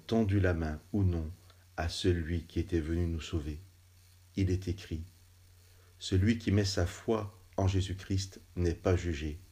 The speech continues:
mais celui qui ne croit pas est déjà jugé, car il n'a pas mis sa foi dans le Fils de Dieu. »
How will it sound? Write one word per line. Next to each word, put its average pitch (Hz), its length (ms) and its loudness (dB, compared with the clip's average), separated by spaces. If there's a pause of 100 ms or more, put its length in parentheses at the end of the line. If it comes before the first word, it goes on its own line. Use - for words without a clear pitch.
(680)
mais 90 300 2
celui 101 400 2
qui 90 140 -2
ne 82 120 0
croit - 360 -2
pas 95 360 2
est 80 100 0
déjà 85 380 0
jugé, 78 420 -4 (600)
car 87 260 0
il 82 180 0
n'a 80 140 0
pas 87 260 0
mis 87 160 2
sa 82 220 -2
foi 85 280 2
dans 82 140 0
le 80 80 0
Fils 76 320 -6
de 80 100 -4
Dieu. » 78 300 -6